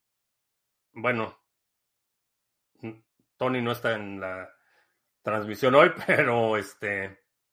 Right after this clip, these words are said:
yo creo que antes de fin de mes lanzamos el otro,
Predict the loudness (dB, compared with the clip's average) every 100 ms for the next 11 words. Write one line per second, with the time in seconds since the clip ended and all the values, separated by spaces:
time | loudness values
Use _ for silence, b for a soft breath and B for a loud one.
0 | _ _ _ _ _ _ _ _ _ _
1 | -2 0 2 4 4 4 -2 0 2 4
2 | 4 2 -2 -6 -6 -2 -2 -2 -6 -6
3 | -6 -8 -10